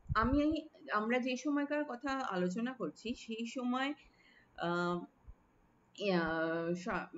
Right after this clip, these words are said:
রোমান সাম্রাজ্যের, আহ, নেতৃত্বে ছিলেন শার্লেমেন এবং শার্লেমেনের আমলে এবং তার পুত্র এবং পপু-, পুত্রের পুত্রের আমলে এই রেনেসা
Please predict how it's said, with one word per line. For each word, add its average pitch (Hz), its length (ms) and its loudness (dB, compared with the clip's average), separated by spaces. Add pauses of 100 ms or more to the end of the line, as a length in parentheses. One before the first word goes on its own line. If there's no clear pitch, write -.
(180)
রোমান 214 420 2
সাম্রাজ্যের, 277 920 0 (480)
আহ, - 840 -10
নেতৃত্বে 247 840 0
ছিলেন 190 460 2 (380)
শার্লেমেন 185 600 2 (500)
এবং 269 440 0
শার্লেমেনের 302 1000 2 (100)
আমলে 190 440 0
এবং 208 420 -2
তার 196 280 0
পুত্র 294 500 -4
এবং 240 460 0
পপু-, 208 680 -4 (320)
পুত্রের 294 560 -4
পুত্রের 240 500 -4
আমলে 180 500 2 (260)
এই 226 260 0
রেনেসা 185 520 2